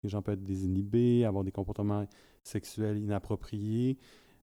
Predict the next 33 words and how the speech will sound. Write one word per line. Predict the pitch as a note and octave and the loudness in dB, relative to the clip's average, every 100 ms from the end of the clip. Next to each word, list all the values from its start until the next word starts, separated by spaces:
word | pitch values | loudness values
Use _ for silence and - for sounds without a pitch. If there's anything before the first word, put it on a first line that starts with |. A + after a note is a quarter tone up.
| - | -4
euh, | G2 G2 | -2 -2
dire | F#2 G#2+ | 0 0
des | G2+ | 0
gros | F#2 F#2 G2+ | -2 0 2
mots, | G2+ A#2+ A2+ | 2 2 0
avoir | G2+ G2+ | 2 2
vraiment | G#2 | 2
un | B2 | 0
changement | - G#2+ A2 | -2 -4 -2
au | A#2 | 0
niveau | G#2 | 0
de | G#2+ | -2
la | G2+ | -4
personnalité. | - F2+ - G#2 G2 F#2 - A2+ _ _ _ - - A#2 | -4 -8 -4 -2 -2 -4 -12 -16 _ _ _ -20 -14 -8
Euh, | G2 | -6
parce | G#2+ - | -6 -4
qu'on | G#2 | -2
pense, | - A2 A#2 A#2+ | 0 -2 -2 -2
dans, | A2+ G2+ G2 G#2+ | -2 -2 -4 -6
selon | G#2 G2+ | -2 0
les | G#2 | 2
neuro-, | G2+ F#2 F#2 A#2 | 0 0 -4 -2
les | G2+ | 0
neurosciences | G2+ G2 F#2+ - A2 A2+ - | 0 0 -2 -2 -2 -2 -4
qui | G2 | -12
guident | F#2+ G#2 G#2+ | -2 0 2
un | G#2+ F#2 | 0 0
peu | G#2+ | 0
les | G#2 | 0
diagnostics | F2+ G#2 G2 F#2+ A#2+ | 0 0 2 0 0
de | G#2+ | 2
démence, | G2+ G2 A#2 B2 | 2 2 2 -2
que, | - A#2 | 0 0